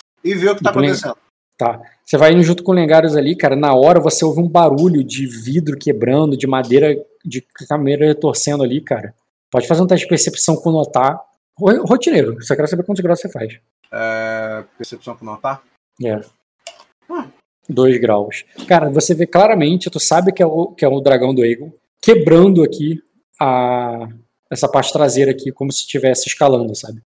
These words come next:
Speaker 2: Tu vê a, na hora que a pata ali quebra um vidro assim e tal, o Capitão Kassan solta um grito.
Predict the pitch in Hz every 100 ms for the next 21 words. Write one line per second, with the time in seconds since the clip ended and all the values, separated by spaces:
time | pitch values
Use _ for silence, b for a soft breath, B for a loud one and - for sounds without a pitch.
0 | _ - 117 135 135 135 127 131 127 135
1 | 139 139 - 139 139 135 135 - 151 143
2 | 135 131 127 127 123 123 110 143 147 123
3 | - 139 131 143 147 143 B B 131 -
4 | 117 143 131 120 151 143 - 139 160 143
5 | 123 147 165 180